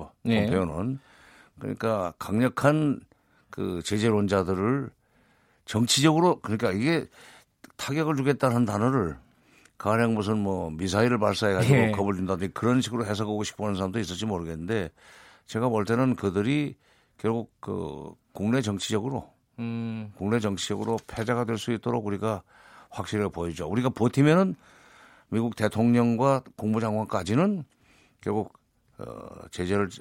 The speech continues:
Speaker 2: 스스로 먼저 조금씩 완화하면서 협상 쪽으로 나올 거다. 그렇게 되면 우리가 이기는 거 아니냐. 그리고
Speaker 1: 음.
Speaker 2: 제재론자들은, 협상 무용론 내지는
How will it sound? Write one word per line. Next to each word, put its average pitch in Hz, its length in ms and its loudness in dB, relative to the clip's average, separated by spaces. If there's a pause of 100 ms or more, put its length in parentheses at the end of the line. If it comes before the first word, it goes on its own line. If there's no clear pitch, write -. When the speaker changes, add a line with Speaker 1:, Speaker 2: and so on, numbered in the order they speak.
Speaker 2:
스스로 120 420 -2
먼저 110 260 0
조금씩 98 440 -4
완화하면서 85 880 -6 (580)
협상 95 340 -4
쪽으로 95 260 -4
나올 85 220 -4
거다. 76 300 -10
그렇게 143 220 -4
되면 156 220 -4
우리가 120 280 -2
이기는 101 300 -2
거 110 100 -4
아니냐. 87 300 -4
그리고 127 300 0
Speaker 1:
음. 117 200 -2 (600)
Speaker 2:
제재론자들은, 104 1160 0 (760)
협상 127 460 2
무용론 117 460 6
내지는 113 500 2